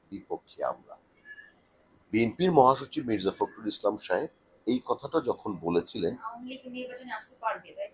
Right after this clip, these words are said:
Speaker 2: তো?
Speaker 1: না, আমি বলছি যে এক্সিকিউটিভ অর্ডারে কোনো দলকে নিষিদ্ধের বিপক্ষে আমরা, এক্সিকিউটিভ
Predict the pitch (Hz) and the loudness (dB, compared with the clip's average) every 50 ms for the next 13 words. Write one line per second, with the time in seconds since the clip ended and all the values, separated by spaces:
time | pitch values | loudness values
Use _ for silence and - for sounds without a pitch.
0 | - - - - _ _ _ _ - 117 98 76 - - _ _ _ _ - - | -16 -20 -20 -20 _ _ _ _ 8 8 8 8 6 0 _ _ _ _ 0 2
1 | 98 117 120 113 120 123 123 - - 165 156 110 113 143 - - - _ - - | 2 2 0 0 0 -2 -2 -2 -4 -4 -2 -2 -2 -2 -2 -6 -4 _ -2 -2
2 | - - - - - 254 269 - - 156 - - - 98 101 - 110 131 156 175 | 0 -2 -4 -4 -6 -8 -6 -4 -4 -4 -4 0 2 4 4 4 4 0 -2 -2
3 | - - - 104 110 120 - - 82 85 85 - - 156 170 - _ _ _ _ | -2 -2 -2 -2 -2 -2 2 4 4 4 2 0 -4 -8 -8 -8 _ _ _ _
4 | _ - 87 95 101 101 - - - 127 - - _ _ 143 156 - _ _ _ | _ -8 -4 -4 -4 -2 -4 -6 -6 -8 -10 -12 _ _ -4 -4 -4 _ _ _
5 | _ _ - 104 - - 110 107 - - - - - 76 65 64 64 62 - - | _ _ -8 -8 4 6 6 6 6 2 -4 -4 -2 -2 -2 -2 -6 -10 -14 -18
6 | - - _ _ - _ 139 147 143 - - 147 147 - 143 127 - 104 | -20 -20 _ _ 2 _ 8 8 8 8 4 2 2 0 -2 -2 -2 -4